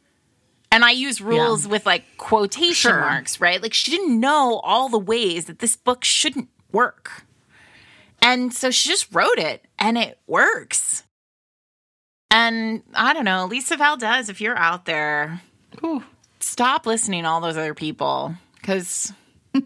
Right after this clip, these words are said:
Speaker 1: we think you're pretty great. <laughs>
Speaker 2: What about Primrose? Well, and I also assume that Charlotte and Captain What's-His-Name, you know, her little friend,
Speaker 1: Yeah.
Speaker 2: we're gonna get together in
Speaker 1: I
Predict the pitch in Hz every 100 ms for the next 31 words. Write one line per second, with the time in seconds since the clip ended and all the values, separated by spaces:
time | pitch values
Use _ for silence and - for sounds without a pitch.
0 | - 285 415 349 285 240 277 185 - 151
1 | 92 - - - - - - - - 277
2 | 262 233 - 262 247 214 220 226 - -
3 | _ 294 269 285 294 262 240 226 226 226
4 | 196 202 190 - - 185 190 175 165 -
5 | 170 165 165 156 - - - _ _ -
6 | 175 180 160 160 - 151 151 151 151 -
7 | - _ 165 156 160 - 196 226 208 170
8 | 165 160 170 143 147 156 - _ _ -
9 | 254 160 175 _ _ _ 214 - - 160
10 | 160 156 151 - 156 156